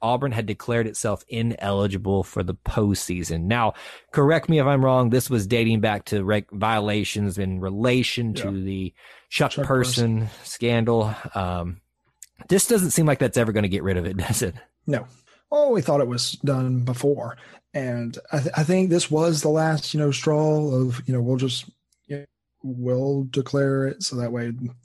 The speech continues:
Speaker 2: the N C A A can get off our tails, maybe, even though that will never happen. Um, you know, I, you would like to say this is the last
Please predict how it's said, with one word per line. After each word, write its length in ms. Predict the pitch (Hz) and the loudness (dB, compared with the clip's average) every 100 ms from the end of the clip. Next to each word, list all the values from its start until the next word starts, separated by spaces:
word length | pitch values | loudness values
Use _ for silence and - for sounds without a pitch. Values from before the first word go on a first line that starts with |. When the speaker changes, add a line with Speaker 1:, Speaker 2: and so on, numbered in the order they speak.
| _ _ 127 | _ _ -8
Speaker 2:
the 60 | |
N 60 | 123 | -4
C 140 | 135 | -2
A 60 | 127 127 | 0 0
A 40 | 127 | -2
can 260 | 135 135 | -6 -4
get 160 | 139 143 | -2 -2
off 220 | 135 131 | -4 -4
our 80 | 139 | -4
tails, 500 | 147 180 185 180 175 | 0 0 2 0 0
maybe, 280 | 190 196 196 | -2 0 0
even 280 | 165 131 | 0 -2
though 120 | 123 123 | 0 0
that 140 | 117 | -2
will 80 | 110 | -6
never 220 | 110 107 | -8 -8
happen. 340 | 110 113 120 - - - - - | -8 -6 -8 -8 -16 -20 -20 -10
Um, 320 | 135 131 123 - - _ - _ | -6 -2 -4 -6 -14 _ -20 _
you 120 | 165 | -8
know, 120 | 143 - | -8 -8
I, 300 | 135 123 120 123 165 | -10 -10 -16 -16 -8
you 180 | 160 147 | 0 2
would 100 | 139 | 2
like 200 | 151 - | 0 -2
to 80 | 139 | -2
say 200 | 156 156 | 0 0
this 240 | 156 - | -2 -2
is 200 | 151 143 | -4 -2
the 80 | 147 | 0
last 540 | 151 156 147 - - | 0 0 -2 -4 -8